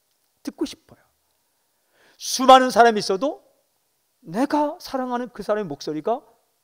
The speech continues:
유심히 잘 들리는 거예요. 아이를 낳으면 아기의 울음소리가 들리는 거예요.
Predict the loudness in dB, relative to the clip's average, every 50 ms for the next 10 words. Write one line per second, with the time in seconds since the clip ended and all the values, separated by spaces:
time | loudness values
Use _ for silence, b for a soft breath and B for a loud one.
0 | _ _ _ _ -18 -16 -14 -12 -10 -10 -10 -10 -10 -8 -6 -6 -6 -6 -6 -8
1 | -10 -10 -10 -12 -14 -18 -20 -20 -20 -20 _ _ _ _ _ _ _ _ _ _
2 | _ _ -4 -2 -2 -2 -4 -6 -4 -2 0 0 0 -2 -4 -6 -8 -8 -10 -14
3 | _ _ _ _ _ _ _ _ -18 -16 -14 -10 -4 -2 -2 -2 -2 -4 -6 -8
4 | -8 -10 -12 -14 -14 -10 -10 -10 -10 -10 -12 -14 -14 -14 -18 -20 -20